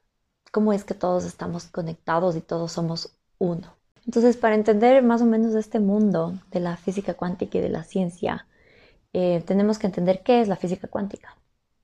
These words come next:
Para esto, un paréntesis, solo les voy a decir que yo no soy experta en física cuántica, yo lo he estudiado porque me apasiona, porque la información llegó a mí y siento que, pues, no puedo quedármela solo para mí.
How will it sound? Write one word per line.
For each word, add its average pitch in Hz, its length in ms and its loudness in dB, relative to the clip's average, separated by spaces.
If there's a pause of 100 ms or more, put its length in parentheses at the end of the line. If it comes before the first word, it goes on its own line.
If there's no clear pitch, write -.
(920)
Para 208 280 2
esto, 220 280 2
un 233 140 4
paréntesis, 208 500 0
solo 196 200 0
les 180 140 -2
voy 185 80 0
a 185 40 2
decir 185 260 -4
que 190 120 -2
yo 196 100 0
no 226 120 2
soy 208 320 0
experta 175 640 -4
en 175 60 -4
física - 340 -14
cuántica, 156 500 -4
yo 175 160 2
lo 190 160 2
he 170 140 2
estudiado 175 560 -2
porque - 540 -2
me 165 160 -4
apasiona, 180 560 -6
porque 165 240 -4
la 165 80 0
información 165 560 -6
llegó 180 180 0
a 160 60 -2
mí 170 320 -4 (420)
y 170 480 0
siento 185 300 -2
que, 156 340 2
pues, 165 160 -4
no 175 120 -6
puedo 170 180 -2
quedármela 170 400 0
solo 180 200 -8
para 165 160 -6
mí. 185 220 0